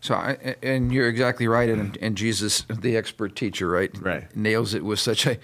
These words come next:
Speaker 1: an economy of words.
Speaker 2: <laughs> Yeah.
Speaker 1: But, but let's bring it back, to, I guess, to,
Speaker 2: Yeah.
Speaker 1: to the Nazi problem.
Speaker 2: Yeah.
Speaker 1: We have a silent church, and I think Bonhoeffer would argue that much of the silence is because it is a church in name only,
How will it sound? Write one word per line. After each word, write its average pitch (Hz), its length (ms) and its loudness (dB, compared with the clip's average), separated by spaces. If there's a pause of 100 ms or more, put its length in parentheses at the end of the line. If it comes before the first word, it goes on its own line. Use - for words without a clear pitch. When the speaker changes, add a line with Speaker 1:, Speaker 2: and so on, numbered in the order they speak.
(420)
Speaker 1:
an 139 140 2
economy 185 540 6
of 131 120 4
words. 117 580 4
Speaker 2:
<laughs> - 0 -
Yeah. 170 300 4 (220)
Speaker 1:
But, 156 200 2
but 175 140 0
let's 202 160 2
bring 196 200 2
it 160 100 2
back, 147 240 2
to, 143 80 2
I 131 60 2
guess, 135 260 2
to, 120 240 4
Speaker 2:
Yeah. 85 140 4 (100)
Speaker 1:
to 139 100 0
the 117 100 0
Nazi 117 360 2
problem. 95 480 -4 (100)
Speaker 2:
Yeah. 85 100 -4 (920)
Speaker 1:
We 127 80 2
have 123 140 4
a 113 80 2
silent 143 480 2
church, - 580 0 (320)
and 104 400 0
I 107 100 -2
think 123 320 0
Bonhoeffer 113 560 4
would 104 140 0
argue 104 400 2
that 101 180 -4
much 107 260 -2
of 104 60 -4
the 98 60 -2
silence 98 540 -2
is - 160 -6
because 101 560 0 (100)
it 104 180 -4
is 98 160 -2
a 95 60 -4
church 101 380 -4
in 92 100 -6
name 107 240 -2
only, 101 400 -2